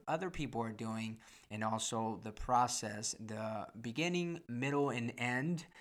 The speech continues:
and so that you can see what is possible in your home or house you wanna buy.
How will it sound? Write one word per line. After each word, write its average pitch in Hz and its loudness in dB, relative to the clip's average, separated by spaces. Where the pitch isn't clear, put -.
and 117 2
so 117 -2
that 113 0
you 117 -2
can 120 -2
see 113 0
what 110 -2
is 120 2
possible 110 4
in 113 0
your 113 0
home 107 0
or 107 -4
house 107 0
you 107 -8
wanna 104 -6
buy. 85 -4